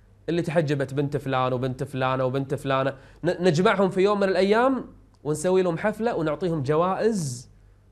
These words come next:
تكريمًا لهن وتشجيعًا لمن لم تتحجب إلى الآن. فرصة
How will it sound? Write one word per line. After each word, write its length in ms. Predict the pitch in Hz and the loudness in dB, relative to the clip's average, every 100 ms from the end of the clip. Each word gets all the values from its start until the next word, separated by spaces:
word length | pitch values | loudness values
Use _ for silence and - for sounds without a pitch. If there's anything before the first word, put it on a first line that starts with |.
| - | -6
تكريمًا 440 | 143 143 165 165 | -6 -2 -2 0
لهن 360 | 151 143 143 214 | -2 -2 -2 -2
وتشجيعًا 1120 | 180 147 135 131 127 190 190 175 220 180 123 120 - _ _ - | -2 -4 -6 -6 -2 0 0 0 -2 -2 -6 -10 -18 _ _ -8
لمن 460 | 123 151 151 139 | -4 -2 -2 -2
لم 160 | 151 165 | -2 -4
تتحجب 580 | 147 127 139 127 117 107 | -8 -8 -6 -6 -6 -8
إلى 180 | 107 | -8
الآن. 580 | 101 - 101 98 98 101 110 _ - - - - | -8 -8 -8 -10 -12 -14 -18 _ -20 -20 -20 -10
فرصة 460 | 180 151 - 95 | -6 -6 -8 -12